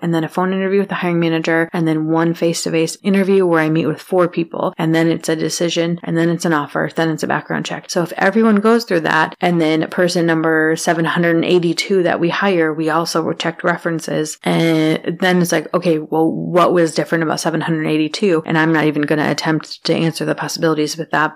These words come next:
And so the questions raised. Why was that person treated different? And if you have a set process that you don't deviate from, you'd be like, "They weren't," you know what I mean? Like, from an H R perspective, like, that's the why behind it. If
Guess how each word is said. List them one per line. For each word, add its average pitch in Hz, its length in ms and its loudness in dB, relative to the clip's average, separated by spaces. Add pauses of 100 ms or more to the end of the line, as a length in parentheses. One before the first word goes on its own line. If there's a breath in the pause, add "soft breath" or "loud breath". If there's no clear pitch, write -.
(100)
And 190 180 2
so 180 140 2
the 165 140 -2 (100)
questions 165 480 -2
raised. 170 320 0
Why 165 320 2
was 170 160 2
that 170 220 0
person 165 420 -2
treated 160 420 0
different? 156 560 0
And 160 460 2
if 170 140 -6
you 180 100 0
have 170 140 0
a 170 60 0
set 165 220 -2
process 165 420 -2
that - 120 -2
you 175 80 2
don't 165 240 0
deviate 175 400 0
from, 220 420 2
you'd 160 120 -6
be 160 80 -2
like, 151 120 -8
"They 160 220 -2
weren't," 170 400 0
you 180 160 0
know 175 80 2
what 175 80 2
I 165 60 2
mean? 165 200 0
Like, 165 240 -2
from 170 160 0
an 170 60 2
H 170 160 2
R 170 80 2
perspective, 160 720 -4
like, - 260 -4
that's 160 300 -4
the 156 140 -4
why 143 240 2
behind 147 440 -2
it. - 240 -2
If - 320 -6